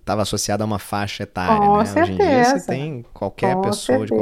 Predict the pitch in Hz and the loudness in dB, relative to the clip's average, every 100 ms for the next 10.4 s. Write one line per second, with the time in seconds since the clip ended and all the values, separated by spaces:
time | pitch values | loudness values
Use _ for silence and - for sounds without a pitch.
0 | 214 - 214 185 185 202 294 - 330 - | 0 -4 -4 -2 2 4 4 4 2 4
1 | 311 269 277 262 254 254 240 220 208 202 | 4 6 4 4 6 6 8 4 4 4
2 | 196 196 - 196 202 208 202 196 - 285 | 4 2 4 4 4 2 0 0 0 2
3 | 254 254 269 269 - 226 196 190 190 190 | 2 0 -2 -2 0 0 2 0 0 -4
4 | 190 185 180 170 185 170 170 165 156 170 | -2 -2 -2 0 0 0 -2 -8 -10 -6
5 | 208 262 - - - 220 196 170 160 151 | 0 0 -2 -14 -2 0 2 0 -2 -4
6 | 147 151 147 - - 143 139 - 196 214 | -6 -6 -8 -10 -12 -12 -14 -6 0 6
7 | 220 262 254 233 233 233 196 165 202 208 | 6 6 6 6 6 4 -2 0 0 0
8 | 202 _ - _ - 156 190 220 214 - | -4 _ -20 _ -4 4 4 4 0 2
9 | 233 226 220 220 240 208 214 214 - 165 | 4 6 6 4 4 2 2 -2 -4 -4
10 | 156 - 156 151 | -4 -6 -12 -12